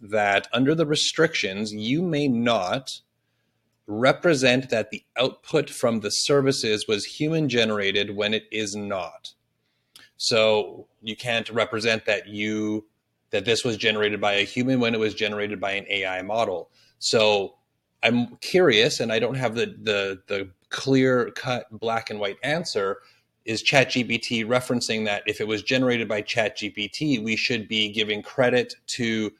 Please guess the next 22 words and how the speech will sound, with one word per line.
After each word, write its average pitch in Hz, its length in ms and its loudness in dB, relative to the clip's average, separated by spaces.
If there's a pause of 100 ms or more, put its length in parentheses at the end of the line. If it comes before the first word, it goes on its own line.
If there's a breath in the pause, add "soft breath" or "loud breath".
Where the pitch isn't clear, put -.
(160)
Chat 104 300 0
G 101 120 -4
P 98 180 -10
T, 175 360 -8 (260)
that 107 120 -2
it 104 60 2
was 101 160 0
generated 117 520 0
by 113 120 0
Chat 110 360 -4
G 110 140 -6
P 110 120 -6
T, 131 260 0
and 104 140 -4
then 104 140 -2
we 107 80 -6
have 101 240 -4
the 101 100 -4
ability 107 380 -2
to 123 120 -4
distribute 135 480 -2
it? 208 200 -2